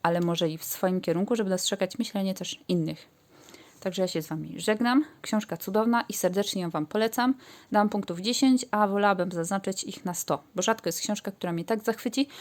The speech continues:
od której nie mogę się oderwać, która po prostu jest najlepsza w tym, że istnieje.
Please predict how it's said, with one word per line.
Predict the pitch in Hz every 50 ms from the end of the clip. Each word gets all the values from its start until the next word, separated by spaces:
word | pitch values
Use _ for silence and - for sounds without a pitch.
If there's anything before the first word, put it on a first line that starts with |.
| - - -
od | - 208 -
której | - 226 220 214
nie | 214 220
mogę | 226 226 220 226
się | 226 - 226
oderwać, | 214 226 233 220 233 240 254 254 - -
która | - - - - 220 226 233 220
po | - 220 208
prostu | - 208 208 202 - - 220 208
jest | 202 202 - -
najlepsza | 208 196 196 208 214 214 - - 196
w | - -
tym, | - 226 226 240 269 - - - - - - - - _ _ _ _ -
że | 202 208
istnieje. | - 202 - - - 180 170 160 156 - -